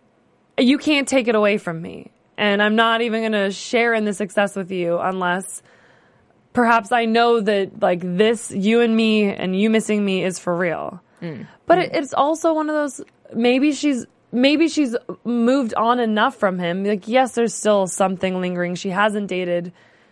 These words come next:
Speaker 1: since him, from what Tori is telling us.
Speaker 2: Mm.
Speaker 1: So maybe, maybe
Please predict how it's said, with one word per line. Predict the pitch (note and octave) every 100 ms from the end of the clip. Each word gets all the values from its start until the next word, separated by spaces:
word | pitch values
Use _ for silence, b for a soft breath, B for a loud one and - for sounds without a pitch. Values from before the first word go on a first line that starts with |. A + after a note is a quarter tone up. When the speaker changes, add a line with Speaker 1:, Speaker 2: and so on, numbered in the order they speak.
| _
Speaker 1:
since | - A#3+ A3+ G3+
him, | G#3+ F#3 F#3+
from | G3 F#3+
what | F#3 -
Tori | F#3+ F#3
is | F3+ F3+
telling | F#3+ F3 F3
us. | E3 F3 - -
Speaker 2:
Mm. | E3+ D#3+ B B B B
Speaker 1:
So | - - D4+
maybe, | D4+ E4 E4+ F4 E4+ E4 D#4+ D4+ - _ _ _ _ _
maybe | - B3 B3 C#4 C#4 D4 D4 C4+